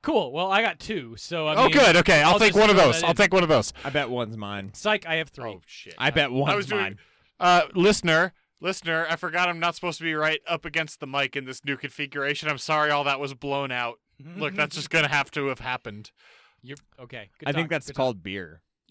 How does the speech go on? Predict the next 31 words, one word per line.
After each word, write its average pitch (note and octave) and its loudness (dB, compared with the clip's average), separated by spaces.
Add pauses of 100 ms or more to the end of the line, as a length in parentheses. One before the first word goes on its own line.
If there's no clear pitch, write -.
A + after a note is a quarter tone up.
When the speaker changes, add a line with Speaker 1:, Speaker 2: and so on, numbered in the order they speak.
(120)
Speaker 2:
Ah. F#4+ -12 (260)
Speaker 1:
We A3+ -14
get F#4+ -12
sloppy. - -16 (280)
We A3 -14
get F4+ -10
sloppy E3 -6
with A#2 -12
it. A2+ -20 (400)
Uh, G#3+ 0
so G#3+ -2 (340)
one G3 -4
of C4+ -12
these A#3 -14 (580)
legitimately G3+ -6
gave E3+ -4
me D#3+ -10
a D3+ -6
physiological E3 -10
response C3+ -20 (880)
to F3+ -12
a E3+ -10
movie E3 -14
that D#3 -12
I D3 -10
was C#3 -14
watching B2+ -12
that B2+ -12
I B2+ -10
wasn't B2+ -16
expecting A#2+ -20